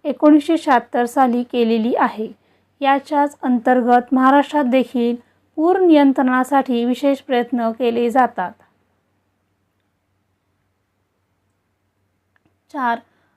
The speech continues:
राष्ट्रीय स्तरापासून ते गाव पातळीपर्यंत पूर नियंत्रणासंदर्भात जो आराखडा तयार केलेला असतो त्याच्यानुसार मोठ्या प्रमाणावर वित्त व जीवितहानी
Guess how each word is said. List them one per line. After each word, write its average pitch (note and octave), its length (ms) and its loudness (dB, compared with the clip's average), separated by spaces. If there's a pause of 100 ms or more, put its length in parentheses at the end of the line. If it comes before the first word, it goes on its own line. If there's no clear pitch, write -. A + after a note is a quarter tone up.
(100)
राष्ट्रीय C#4+ 400 -2
स्तरापासून C#4+ 840 2
ते C4 260 -2
गाव B3+ 220 6
पातळीपर्यंत C4 840 0 (600)
पूर E4+ 260 2
नियंत्रणासंदर्भात C4 1300 2 (500)
जो C#4+ 140 6
आराखडा C#4 560 4 (100)
तयार A#3+ 300 2
केलेला A#3+ 360 0
असतो A#3 580 -2 (360)
त्याच्यानुसार C4 800 0 (180)
मोठ्या B3 360 0
प्रमाणावर B3 840 0 (380)
वित्त D4+ 340 -4 (380)
व B3 200 0
जीवितहानी B3+ 760 0